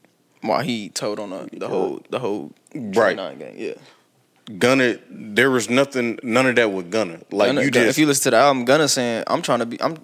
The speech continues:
Speaker 1: supposed to be out here making millions. I'm, I'm the, the, the
Speaker 2: The
Speaker 1: bread and butter. I
Speaker 2: yeah.
Speaker 1: am the bread and butter. So
Speaker 2: Yeah.
Speaker 1: I'm supposed to be on the front line making money out here for us."
Speaker 2: But also, you just,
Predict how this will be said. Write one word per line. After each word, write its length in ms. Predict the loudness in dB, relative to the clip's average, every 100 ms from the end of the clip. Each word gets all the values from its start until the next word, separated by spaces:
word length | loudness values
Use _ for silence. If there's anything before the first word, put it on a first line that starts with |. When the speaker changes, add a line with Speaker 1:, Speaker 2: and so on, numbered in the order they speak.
| -6
Speaker 1:
supposed 280 | 0 0
to 60 | 2
be 100 | 2
out 80 | 4
here 80 | 4
making 280 | 0 0
millions. 400 | 0 2 2 -2 -6 -2
I'm, 300 | 2 2 0 -6 _ _ _ 0
I'm 260 | 0 2 0
the, 200 | -2 -4
the, 460 | -8 -2 0 0 -4 _ -20 -6
the 120 | 0
Speaker 2:
The 20 |
Speaker 1:
bread 240 | 4 4 4
and 100 | 2
butter. 160 | 0 -2 -10 -2
I 200 | 2 4
Speaker 2:
yeah. 60 |
Speaker 1:
am 100 | 4
the 80 | 2
bread 180 | 2 2
and 80 | 4
butter. 220 | 2 2
So 140 | 0 2
Speaker 2:
Yeah. 100 | 2
Speaker 1:
I'm 100 | 2
supposed 260 | 2 2
to 80 | 0
be 120 | 0
on 60 | 0
the 60 | -2
front 240 | -2 -2
line 340 | -2 -2 -4 -8 -20 _ -4
making 280 | 0 0 0
money 300 | 2 4 4
out 140 | 4
here 100 | 2
for 260 | -2 -2 -2
us." 200 | -4 -12 -16 -12
Speaker 2:
But 220 | -2 2
also, 460 | 4 4 4 0 -2
you 200 | -4 -6
just, 520 | -2 0 0 -6